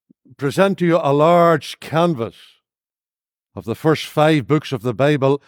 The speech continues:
and then a discrete section within those five books. I'm more and more convinced, the more I read the scriptures, that if we can see how the scriptures hold together, the shape,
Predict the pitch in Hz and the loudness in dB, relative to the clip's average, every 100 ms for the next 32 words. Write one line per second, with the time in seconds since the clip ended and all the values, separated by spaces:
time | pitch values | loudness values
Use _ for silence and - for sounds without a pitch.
0 | _ _ _ _ 98 98 147 160 160 139 | _ _ _ _ -10 -2 2 2 0 -6
1 | 110 117 - - 170 170 - - 175 170 | -6 -8 -8 -4 0 0 0 -2 0 -2
2 | - 123 80 67 _ _ _ _ _ _ | -6 -10 -12 -20 _ _ _ _ _ _
3 | _ _ _ - - 104 151 147 139 - | _ _ _ -20 -16 -6 -2 0 -2 -4
4 | 165 151 143 101 147 120 - - _ _ | 0 0 0 0 -2 -2 -10 -20 _ _
5 | _ _ _ _ _ 110 120 165 190 165 | _ _ _ _ _ -8 -2 2 2 2
6 | 165 156 143 127 151 165 - - _ _ | 2 0 -2 -2 0 0 -4 -14 _ _
7 | 107 127 151 139 135 151 127 - - 147 | -8 -2 0 0 0 0 -2 -6 -6 -6
8 | 123 127 117 - _ _ _ _ _ _ | -4 -6 -6 -16 _ _ _ _ _ _
9 | - 135 175 202 233 214 196 175 151 180 | -4 0 2 2 0 -2 0 0 0 -2
10 | 185 151 170 165 147 - - 101 143 135 | -2 0 0 0 -2 -4 -6 -4 -2 -4
11 | - 160 165 147 135 110 156 143 104 - | -4 0 0 0 -2 0 2 2 -2 -8
12 | _ _ _ _ _ _ _ _ _ - | _ _ _ _ _ _ _ _ _ -14
13 | 107 - - 175 - _ | -12 -6 0 0 0 _